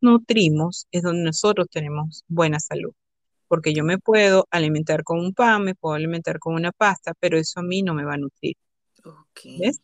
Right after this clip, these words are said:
Speaker 1: Ahí tenemos
Speaker 2: Ahí
Speaker 1: la
Speaker 2: está, ahí
Speaker 1: diferencia.
Speaker 2: estamos llegando a la diferencia. Yo me
Speaker 1: Ahí
Speaker 2: puedo
Speaker 1: está la
Speaker 2: alimentar con cualquier alimento que alimente mi cuerpo, s-, más no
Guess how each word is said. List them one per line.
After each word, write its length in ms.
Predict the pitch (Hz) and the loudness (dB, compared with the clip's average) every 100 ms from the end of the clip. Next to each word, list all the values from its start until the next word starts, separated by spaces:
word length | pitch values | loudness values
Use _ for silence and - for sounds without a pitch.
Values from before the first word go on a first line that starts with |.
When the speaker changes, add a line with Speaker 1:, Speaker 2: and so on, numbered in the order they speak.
| - | -2
Speaker 1:
Ahí 180 | 160 160 | 0 0
tenemos 400 | 175 165 151 160 | 0 2 2 0
Speaker 2:
Ahí 60 | |
Speaker 1:
la 60 | 160 | 2
Speaker 2:
está, 180 | 165 - | 0 2
ahí 200 | 196 208 | 2 4
Speaker 1:
diferencia. 100 | 220 | 2
Speaker 2:
estamos 340 | 208 240 226 202 | 0 -6 -6 -8
llegando 400 | 190 175 175 180 | -10 -10 -10 -8
a 20 | |
la 80 | 170 | -8
diferencia. 580 | 165 165 160 147 - | -10 -16 -16 -18 -16
Yo 160 | 139 175 | -10 -2
me 100 | 196 | 2
Speaker 1:
Ahí 60 | 190 | 2
Speaker 2:
puedo 180 | 233 | 2
Speaker 1:
está 140 | 240 233 | -2 -4
la 60 | |
Speaker 2:
alimentar 500 | 240 240 233 240 247 | -6 -8 -4 -4 -4
con 200 | 233 214 | -8 -12
cualquier 500 | 196 185 175 190 190 _ _ _ _ 240 | -10 -12 -10 -14 -14 _ _ _ _ _
alimento 800 | 196 220 226 254 269 - 214 196 | -8 -6 -6 -6 -10 -10 -12 -10
que 180 | - 185 | -12 -8
alimente 460 | 175 170 175 - 208 | -8 -10 -12 -12 -12
mi 100 | 226 | -8
cuerpo, 320 | 269 262 214 | -8 -8 -12
s-, 240 | - _ _ _ | -18 _ _ _
más 360 | 190 196 196 185 | -8 -6 -8 -6
no 380 | 220 240 247 | -4 -4 -8